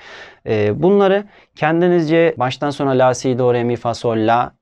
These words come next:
sonra tekrar tizden la, sol, fa, mi, re, do, si, la diye geri gelebilirsiniz. Kendiniz birinci kademede, ikinci kademede ufak etütler çalışabilirsiniz. O şekilde kendinizi notalara alıştırıp,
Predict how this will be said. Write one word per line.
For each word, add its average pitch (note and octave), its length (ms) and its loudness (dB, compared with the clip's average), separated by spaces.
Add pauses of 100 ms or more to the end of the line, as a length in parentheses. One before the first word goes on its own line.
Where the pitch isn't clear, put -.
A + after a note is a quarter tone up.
(200)
sonra C#3 440 -4
tekrar C3+ 360 -2
tizden A#2+ 460 -4
la, A#2+ 160 -2
sol, A#2+ 200 -2
fa, A2+ 220 -4
mi, A2 180 -4
re, G#2+ 200 -2
do, G#2+ 120 -2
si, G2 260 -6
la G2+ 260 -4
diye A2 160 -4
geri A#2+ 220 0
gelebilirsiniz. G2+ 720 -4 (360)
Kendiniz D#3 520 0
birinci C#3 300 0
kademede, C3 580 0 (220)
ikinci B2 340 -6
kademede C3 460 -2
ufak C3 280 -6
etütler A2 340 -6
çalışabilirsiniz. C#3+ 880 -4 (100)
O D3+ 100 -6
şekilde C3+ 340 -2
kendinizi C3 500 -2
notalara A#2 540 -2
alıştırıp, A2+ 540 -4